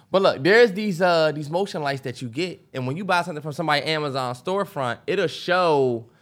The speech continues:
the other shit that you buy on your order. So I bought, uh, I bought these motion lights. I bought this other Northern Lights joints to put the stars on your roof.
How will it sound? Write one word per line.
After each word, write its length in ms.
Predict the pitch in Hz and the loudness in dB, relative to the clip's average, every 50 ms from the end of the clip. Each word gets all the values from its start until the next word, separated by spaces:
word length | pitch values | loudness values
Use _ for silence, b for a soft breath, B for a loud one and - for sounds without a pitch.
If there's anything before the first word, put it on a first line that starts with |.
| b b b - | b b b -2
the 120 | 143 - | 0 2
other 220 | 147 165 165 165 160 | 4 4 4 4 2
shit 240 | - - 165 143 117 | 0 -2 -4 -4 -4
that 180 | 131 131 - | -6 -6 -6
you 60 | 151 | -4
buy 160 | 131 135 131 127 | 0 0 2 2
on 140 | 127 120 | 0 0
your 100 | 117 120 | -2 -2
order. 240 | - 170 165 127 110 | -2 0 0 0 -2
So 340 | 110 - 120 107 104 101 b b b b b b b - | -2 -4 -4 -4 -4 -4 b b b b b b b 0
I 120 | - 175 | 2 2
bought, 420 | 185 156 160 160 156 151 135 - - | 4 6 6 6 6 6 4 2 2
uh, 720 | 135 135 131 127 120 117 113 110 104 95 85 67 52 52 - - _ _ _ _ _ _ _ _ _ _ _ _ _ _ _ _ _ _ _ _ | 2 2 4 2 2 2 0 0 -2 -2 -4 -6 -8 -10 -14 -18 _ _ _ _ _ _ _ _ _ _ _ _ _ _ _ _ _ _ _ _
I 100 | - 185 185 | 4 4 6
bought 200 | 160 185 160 147 | 6 4 2 2
these 160 | 151 143 139 | 0 -2 2
motion 420 | 165 185 208 214 202 - 208 190 | 4 4 4 4 2 0 0 2
lights. 600 | 190 185 185 185 180 180 180 180 - - - - _ _ _ _ _ _ - | 4 6 6 6 6 4 2 -2 -6 -12 -20 -20 _ _ _ _ _ _ -2
I 80 | 196 | -2
bought 240 | 185 165 185 - - | 0 0 -2 -4 -4
this 120 | 170 165 - | -6 -6 -4
other 180 | 170 175 165 170 | -4 -2 -2 -2
Northern 400 | 160 165 180 190 190 190 190 185 | -2 -2 -2 -2 -2 -2 -2 -2
Lights 220 | 185 185 185 156 | -2 -2 -4 -4
joints 160 | - 196 185 175 | -6 -8 -8 -8
to 60 | 190 | -10
put 100 | 165 156 | -12 -12
the 80 | 131 135 | -12 -14
stars 440 | - - 180 180 185 185 180 170 170 | -10 -6 -2 0 0 0 0 0 -2
on 100 | 170 170 | -6 -4
your 180 | 170 170 170 | -4 -4 -4
roof. 520 | 160 165 175 180 180 180 175 175 180 180 | -2 -4 -4 -2 -2 -2 -2 -4 -4 -6